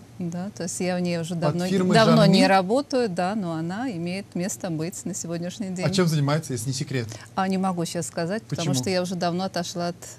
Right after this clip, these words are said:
Speaker 1: этой организации.
Speaker 2: Ну, ну, пироги печёт или, я не знаю, покойников хоронит. Сфера
Speaker 1: А,
Speaker 2: бизнеса-то можно сказать?
Speaker 1: нет,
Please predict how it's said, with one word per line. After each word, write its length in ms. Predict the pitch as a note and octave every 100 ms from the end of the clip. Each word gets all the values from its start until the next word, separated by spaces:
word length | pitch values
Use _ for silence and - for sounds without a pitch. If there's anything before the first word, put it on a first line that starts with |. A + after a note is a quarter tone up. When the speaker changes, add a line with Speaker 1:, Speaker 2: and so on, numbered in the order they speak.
| -
Speaker 1:
этой 220 | F3+ -
организации. 600 | D#3+ D#3+ E3 D#3+ E3 E3 D3+
Speaker 2:
Ну, 140 | F#3
ну, 160 | F#3 F3
пироги 360 | F#3 E3+ E3+
печёт 400 | G#3+ F#3 E3+ D#3
или, 100 | C#3
я 60 | C3+
не 60 |
знаю, 220 | C3 B2 A2+
покойников 480 | C3 D#3+ D3+ C#3+
хоронит. 260 | - C3 A#2+ G#2+ - B2+
Сфера 460 | - C3 G3 D#3
Speaker 1:
А, 40 | C#3+
Speaker 2:
бизнеса-то 380 | C#3+ A#2+ -
можно 200 | C#3 B3
сказать? 180 | C4 C4+
Speaker 1:
нет, 420 | D4 D4+ D4 D#4